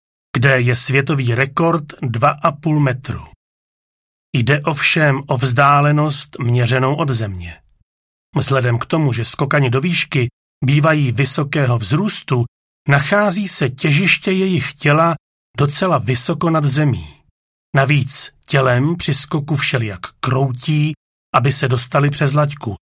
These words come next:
a samotné těžiště může dokonce projít pod laťkou. Každopádně skok do výšky dvou a půl metru rozhodně neobnáší vynesení těžiště těla celých dva a půl metru nad zem.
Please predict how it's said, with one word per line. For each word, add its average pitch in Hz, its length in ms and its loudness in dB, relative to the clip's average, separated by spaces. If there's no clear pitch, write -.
a 123 220 4
samotné 196 540 0
těžiště 175 560 0
může 175 280 2
dokonce 185 520 -2
projít 180 480 -2
pod 160 240 -2
laťkou. 101 640 -4
Každopádně 147 960 2
skok 147 380 -2
do 139 120 2
výšky 160 460 -2
dvou 131 380 0
a - 60 2
půl 127 260 -2
metru 127 480 -2
rozhodně 165 640 2
neobnáší 180 1080 0
vynesení 170 640 0
těžiště 143 580 -2
těla 160 360 0
celých 214 520 0
dva 117 180 2
a 190 180 -2
půl 185 280 0
metru 160 300 0
nad 190 160 0
zem. 87 420 -6